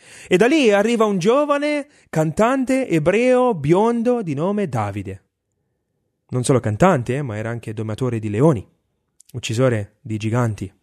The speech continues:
bello, articolato, poetico, un musicista supremo. Ah, aveva ogni tipo di talento e certamente poteva essere una persona molto antipatica.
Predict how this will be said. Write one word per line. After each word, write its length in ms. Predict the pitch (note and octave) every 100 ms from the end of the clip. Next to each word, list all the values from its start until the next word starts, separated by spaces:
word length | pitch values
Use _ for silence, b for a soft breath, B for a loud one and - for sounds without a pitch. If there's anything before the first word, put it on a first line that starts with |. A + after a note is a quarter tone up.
| _ _ _
bello, 520 | G#2+ B2 A2 F#2+ _ _ _
articolato, 640 | A2 - A2 G#2+ G#2 G2+ - _ _ _ _ _
poetico, 500 | - A#2 A2 - A2+ _ _ _ _ _
un 80 | A#2
musicista 460 | A#2+ A2+ C#3+ C3+ C3
supremo. 520 | B2 A2 G2 F#2+ - _ _ _ _
Ah, 340 | - A#2 C3 - b b b
aveva 300 | B2 C#3 A#2
ogni 420 | D3+ F3+ A3+ E3
tipo 240 | - A3+ F#3+
di 80 | E3+
talento 540 | F3+ D4 D4+ D3 G2+ B B
e 80 | C#3+
certamente 380 | D3 D#3+ G#3
poteva 180 | C3+ C#3
essere 160 | D#3 E3
una 100 | D3+
persona 240 | D3+ F3
molto 200 | E3+ F#3+
antipatica. 520 | F3+ G3 C#4 D4 A#2